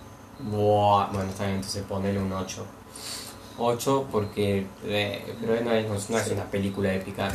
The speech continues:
Speaker 1: Ponele como película de comedia, le doy un nueve.
Speaker 2: Ah, bien.
Speaker 1: Porque es como, no es, no se trata solamente, o sea, sí, se trata solamente de comedia, pero, pero bueno,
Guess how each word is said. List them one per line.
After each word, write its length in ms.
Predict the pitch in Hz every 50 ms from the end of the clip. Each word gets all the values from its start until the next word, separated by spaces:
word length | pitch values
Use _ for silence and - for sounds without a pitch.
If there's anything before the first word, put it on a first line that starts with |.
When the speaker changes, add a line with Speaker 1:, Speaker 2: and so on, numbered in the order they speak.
| - 104
Speaker 1:
Ponele 420 | 104 107 113 113 117 113 104 98
como 260 | - 110 107 104 104 101 - -
película 500 | - 110 107 110 123 123 - 135 120 110
de 200 | 107 101 101 101
comedia, 560 | 101 - 104 101 104 113 117 123 127 131 127 107
le 120 | 98 98
doy 160 | 101 104 104
un 160 | 101 101 98
nueve. 300 | 98 95 95 92 92 87 - - - - - - - - - - - - - -
Speaker 2:
Ah, 120 | 62 58 -
bien. 140 | - - - - - - - - - - - - - -
Speaker 1:
Porque 540 | 104 101 98 - 104 98 98 98 98 98 98
es 60 | -
como, 920 | - 107 101 101 95 95 92 92 95 95 95 - - - - 113 113 - - - -
no 120 | 104 104 104
es, 240 | 104 101 - - 110
no 100 | 107 101
se 140 | - - 104
trata 260 | 107 104 104 101 101
solamente, 480 | 101 - 101 98 92 95 95 95 - -
o 40 | 107
sea, 140 | 110 113 107
sí, 280 | - 127 120 110 98 -
se 200 | - - - 104
trata 280 | 98 110 101 101 101 98
solamente 400 | - 101 98 98 98 95 98 101
de 80 | 98
comedia, 420 | 98 98 101 - - - - - -
pero, 240 | - - - - - - - - - - - - - - - - - - - - - - - - - - - - - - - -
pero 140 | 107 107 101
bueno, 160 | 98 98